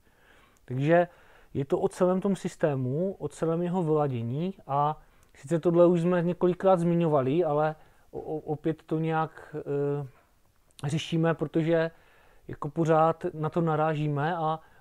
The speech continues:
ono, když už má člověk hotový projekt, začne stavět a začne to řešit později, tak už má docela svázané ruce.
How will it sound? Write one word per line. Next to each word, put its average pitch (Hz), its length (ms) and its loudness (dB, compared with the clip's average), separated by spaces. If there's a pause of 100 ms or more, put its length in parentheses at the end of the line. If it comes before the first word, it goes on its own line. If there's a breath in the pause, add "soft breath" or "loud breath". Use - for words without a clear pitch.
ono, 156 220 0
když 160 140 2
už 156 60 0
má 175 160 0
člověk 170 240 0
hotový 165 320 0
projekt, 160 320 2
začne 160 320 -4
stavět 143 600 -4 (460 soft breath)
a 117 80 -6
začne 139 280 -2
to 160 120 0
řešit 170 300 -2
později, 160 500 0
tak - 140 0
už 151 180 0
má 156 140 0
docela 156 340 0
svázané 156 460 -2
ruce. 143 380 -6